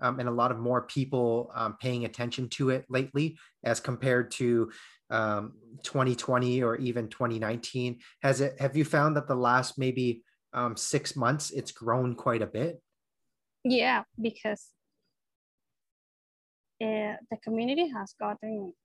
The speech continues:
Speaker 2: bigger. I get, uh, at least two people a day are asking me, the people that don't even know me, they're asking me, "How does it work?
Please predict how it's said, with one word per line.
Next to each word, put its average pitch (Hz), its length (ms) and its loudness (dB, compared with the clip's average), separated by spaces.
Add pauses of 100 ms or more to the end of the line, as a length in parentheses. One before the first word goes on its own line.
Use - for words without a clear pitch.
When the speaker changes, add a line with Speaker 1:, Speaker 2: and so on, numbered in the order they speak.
(120)
Speaker 2:
bigger. 226 420 0 (720)
I 208 200 2
get, 214 260 2 (420)
uh, 214 100 -2 (360)
at 254 180 4
least 320 460 6 (340)
two 359 280 8
people 330 400 4
a 254 80 4
day 262 300 6
are 240 180 2
asking 240 420 0
me, 247 340 -2 (200)
the 214 160 -2 (120)
people 277 240 0
that 240 200 -2
don't 226 220 -4
even 240 200 -2
know 220 180 -2
me, 208 200 -6 (100)
they're 196 440 -6
asking 208 320 -10
me, 196 100 -8 (100)
"How 214 220 2
does 214 160 -8
it 220 120 -10
work? 220 320 2